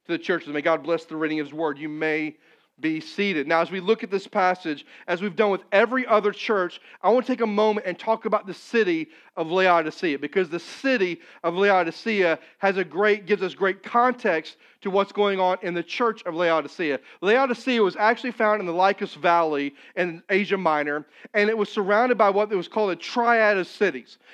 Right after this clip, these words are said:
Now, as you remember, as we've talked about these different churches, some of them were, like, thirty miles, sixty miles,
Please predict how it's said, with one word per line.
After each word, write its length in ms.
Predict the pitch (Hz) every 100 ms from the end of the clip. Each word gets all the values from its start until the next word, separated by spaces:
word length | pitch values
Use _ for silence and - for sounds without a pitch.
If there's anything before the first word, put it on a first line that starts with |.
| -
Now, 180 | 208 190
as 160 | 175
you 80 | 202
remember, 340 | 208 262 285
as 60 | 208
we've 160 | 196 -
talked 260 | 233 233
about 160 | 226 220
these 160 | 196
different 300 | 160 214 190
churches, 480 | - 233 220 175 160 - -
some 240 | - 254
of 60 | 254
them 140 | 247
were, 80 | 220
like, 200 | 180 185 -
thirty 280 | 220 220
miles, 460 | 214 202 202 196 190
sixty 320 | 226 226 226
miles, 420 | 202 190 185 185